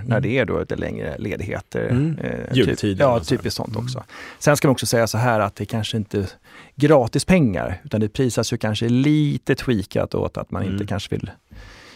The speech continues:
Speaker 1: eh, köpa eller sälja de här, eh, optionerna till det här priset. Så att, eh.
Speaker 2: Ja, precis. Man kan ladda ner den här, eh, tradingkalendern, va? På Nasdaqs hemsida.
Speaker 1: Mm. Just det.
Speaker 2: Kan man
Speaker 1: Trading
Speaker 2: göra.
Speaker 1: calendar, ja,
Speaker 2: Mm,
Speaker 1: precis.
Speaker 2: där ser man alla lösendagar, höll jag på att säga.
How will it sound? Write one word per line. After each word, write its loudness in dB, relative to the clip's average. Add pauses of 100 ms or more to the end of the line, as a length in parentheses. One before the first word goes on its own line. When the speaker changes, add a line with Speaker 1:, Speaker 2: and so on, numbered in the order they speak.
(140)
Speaker 1:
eh, 0
köpa -2
eller -2
sälja -4
de -8
här, -6 (160)
eh, -8
optionerna -10
till -14
det -6
här -10
priset. -12
Så -12
att, -18
eh. -2
Speaker 2:
Ja, 2
precis. -4 (420)
Man 2
kan 4
ladda 6
ner 2
den 2
här, 6
eh, 4
tradingkalendern, 0
va? -6 (220)
På -6
Nasdaqs -6
hemsida. -4
Speaker 1:
Mm. 2 (760)
Just -2
det. -6 (180)
Speaker 2:
Kan 0
man 2
Speaker 1:
Trading 2
Speaker 2:
göra. -2
Speaker 1:
calendar, -2
ja, -6
Speaker 2:
Mm, 2
Speaker 1:
precis. -2
Speaker 2:
där 4
ser 2
man 2
alla 0
lösendagar, 0
höll 0
jag -2
på -6
att -6
säga. -